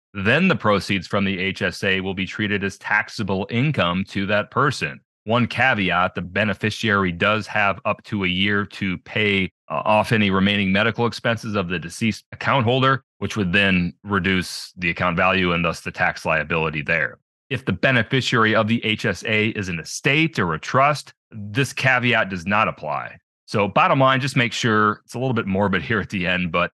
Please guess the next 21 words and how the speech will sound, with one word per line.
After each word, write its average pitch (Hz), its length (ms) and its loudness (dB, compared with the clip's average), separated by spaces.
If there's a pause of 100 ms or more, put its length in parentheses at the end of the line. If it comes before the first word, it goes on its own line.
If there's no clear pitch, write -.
(260)
if 113 220 -6
your 117 260 0
H 156 220 0
S 147 160 0
A 139 100 2
balance 101 680 0
is 98 300 -4
of 101 220 0
any 104 220 0
consequence, 95 840 -2
make 107 200 -2
sure 117 180 0
your 101 140 2
beneficiaries 92 800 0
are 90 160 2
aware 90 340 0
of 82 100 -2
some 104 240 0
of 110 60 0
these 110 180 -2
pieces 110 480 -4